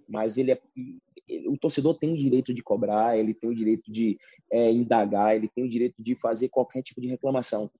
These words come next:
Mas é aquela coisa, o maior número não são os jogadores, são os torcedores. Imagine o maior apoiando o menor. O menor vai se igualar ao maior.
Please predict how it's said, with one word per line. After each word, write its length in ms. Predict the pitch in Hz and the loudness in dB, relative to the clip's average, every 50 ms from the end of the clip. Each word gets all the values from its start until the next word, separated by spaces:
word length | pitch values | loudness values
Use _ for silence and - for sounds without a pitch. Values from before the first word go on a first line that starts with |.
| _ _ _ _ _ _ - | _ _ _ _ _ _ -8
Mas 340 | 113 110 113 113 113 110 120 | -4 0 0 0 2 2 0
é 40 | |
aquela 280 | 117 113 - 131 139 135 | 0 2 2 2 2 2
coisa, 320 | - - 113 113 107 117 | 2 2 2 4 4 4
o 20 | 123 | 2
maior 440 | 117 117 120 120 127 147 175 160 135 | 0 0 0 2 4 2 4 2 2
número 400 | 123 143 170 175 151 135 127 127 | 2 2 2 2 2 2 2 2
não 240 | 127 127 135 135 | 0 0 0 -2
são 200 | 131 - 156 151 | -2 -4 -4 -4
os 60 | 139 120 | -2 -2
jogadores, 540 | 127 113 113 110 104 107 104 98 - - | 0 0 0 0 0 0 -2 -2 -4 -6
são 100 | - 113 | -8 -8
os 100 | 107 - | -8 -8
torcedores. 600 | - 117 113 - 127 120 113 110 107 104 - - _ _ _ _ _ _ _ - | -8 -6 0 0 0 0 2 -2 -2 -2 -6 -12 _ _ _ _ _ _ _ -8
Imagine 560 | - 135 135 131 131 131 139 165 180 180 - _ - | -4 -2 0 0 0 0 -2 -2 -2 -2 -4 _ -4
o 60 | 170 | -4
maior 600 | 175 185 185 170 147 143 139 143 143 143 143 - - | -2 -2 -2 0 2 4 6 6 6 4 2 0 -4
apoiando 480 | 127 120 - 135 127 123 127 127 127 | -4 0 2 4 4 4 4 2 2
o 40 | 123 | 2
menor. 400 | 123 117 113 113 110 104 98 - _ _ _ _ _ _ _ _ _ _ _ _ _ _ _ _ _ - | 0 0 0 0 -2 -2 -4 -4 _ _ _ _ _ _ _ _ _ _ _ _ _ _ _ _ _ -8
O 60 | 160 | -4
menor 340 | 175 196 202 185 175 185 190 | -4 -2 0 0 0 0 0
vai 140 | 180 202 196 | -2 -4 -6
se 160 | - - - 196 | -6 -6 -6 -4
igualar 360 | 180 196 208 190 160 147 180 | -2 0 0 0 0 0 0
ao 100 | 196 180 | 0 0
maior. 380 | 147 120 113 113 104 101 104 | 0 -2 0 -2 -2 -4 -6